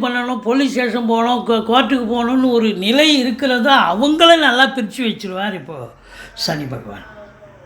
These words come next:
பண வரவு சிறப்பாக இருந்தால், கொடுக்கல் வாங்கல் செய்யக்கூடாது. வாக்குஸ்தானத்தை சனி பார்ப்பதால், வாக்கினை தொழிலாக கொண்டு செயல்படக்கூடிய இந்த மீனராசி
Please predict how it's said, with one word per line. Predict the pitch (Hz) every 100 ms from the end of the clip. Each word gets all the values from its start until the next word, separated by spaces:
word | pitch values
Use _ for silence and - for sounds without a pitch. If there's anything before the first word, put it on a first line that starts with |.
| - - - - - - - - - 208
பண | 269 339 302
வரவு | 262 320 349 339 262
சிறப்பாக | 285 254 302 302 277 277
இருந்தால், | 269 262 277 294 269
கொடுக்கல் | 247 285 311 302 254
வாங்கல் | 226 214 233 226
செய்யக்கூடாது. | 190 202 185 160 139 135 113 113 117 - - 170
வாக்குஸ்தானத்தை | 190 285 226 311 269 294 254 240 226 254 226
சனி | 226 254 226
பார்ப்பதால், | 233 196 226 214 269 226
வாக்கினை | 196 226 - 262 269 262
தொழிலாக | 208 226 254 262 262 240
கொண்டு | 226 220 220
செயல்படக்கூடிய | 214 220 220 208 - 190 185 175 139 127 - - - - 220
இந்த | 220 196 185
மீனராசி | 262 294 277 233 208 220